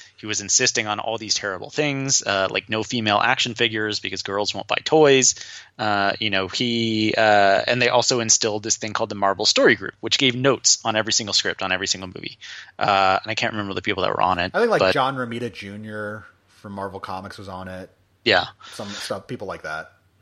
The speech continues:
Speaker 1: So there would be, like, a notation process that you would have to go through. And Civil War, I think, had to go through this, but so, I think it was during the development of Civil War,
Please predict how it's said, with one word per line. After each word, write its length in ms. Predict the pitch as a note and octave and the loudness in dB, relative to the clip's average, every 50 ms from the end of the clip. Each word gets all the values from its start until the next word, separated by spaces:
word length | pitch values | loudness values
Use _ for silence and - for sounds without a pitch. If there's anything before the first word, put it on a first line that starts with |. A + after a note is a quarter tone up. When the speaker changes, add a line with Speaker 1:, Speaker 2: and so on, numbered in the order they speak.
| - | 0
Speaker 1:
So 160 | - - D#3+ | 2 4 6
there 120 | D3+ D#3+ D#3+ | 8 8 6
would 100 | D#3 D3 | 6 6
be, 100 | D#3 D3+ | 4 4
like, 120 | D3 D3 | 6 4
a 60 | D3+ | 4
notation 560 | C#3 C#3 C3+ C3 - - C3+ B2 - - G2 F#2+ | 2 0 0 -2 -2 -2 -2 -2 -4 -4 -6 -6
process 420 | - G#2 G2+ G#2 - - - - | -4 -4 -2 -2 -2 -2 -2 -4
that 160 | - - - | -4 -6 -8
you 100 | A2 G#2+ | -10 -8
would 80 | G#2 G2 | -2 0
have 140 | G2 F#2 - | 0 -2 -2
to 80 | G#2+ | -4
go 160 | G#2 G#2 G2+ | -8 -8 -8
through. 260 | - - - - - - - | -8 -8 -10 -12 -14 -12 -10
And 160 | - A#2 A2 | -4 0 4
Civil 260 | - D3+ C#3+ C#3+ C#3 | 4 4 6 4 2
War, 260 | C3 B2 B2 B2 A#2 | 2 2 2 4 4
I 100 | G#2+ G2 | 4 2
think, 280 | F#2+ - - E3+ D#3 - | 2 0 -2 -2 0 0
had 140 | - G#2 G2+ | -2 -4 -4
to 80 | A2 | -4
go 160 | - - G2+ F#2 | -6 -6 -6 -6
through 180 | - - G2 | -6 -4 -2
this, 180 | G2 G2 F#2+ - | 0 2 2 2
but 220 | - - A2 G#2 - _ _ _ - | 0 0 -4 -8 -8 _ _ _ 0
so, 220 | - - - D#3+ | 2 4 6 6
I 180 | D#3+ D3+ - - | 6 4 4 2
think 280 | - - - F#3 F#3+ G#3+ | 0 -2 -4 -4 -4 -4
it 40 | |
was 140 | F#3 D#3 C#3 | -4 -4 -6
during 520 | - _ _ - C3+ C3 C#3 C#3+ C#3 C3 C3 | -6 _ _ 2 4 4 4 4 2 0 -2
the 80 | B2 A#2+ | -4 -6
development 1160 | A#2 A#2+ G#2+ F#2+ G2+ G2 - - A2+ A2+ G#2+ A2 A2 G#2+ G2+ - - G2+ G2 F#2+ F#2+ - - - - _ _ - | -6 -6 -8 -10 -12 -20 -10 -4 0 0 2 2 0 -2 -4 -6 -6 -8 -8 -4 -2 -2 -2 -2 -4 _ _ -8
of 100 | A2 G2 | -2 2
Civil 420 | - - - A2 G2+ G2+ G#2+ G#2 G2 | 2 2 2 2 -2 -6 -8 -8 -8
War, 260 | A2 A2 A2 A2 - | -6 -4 -4 -6 -6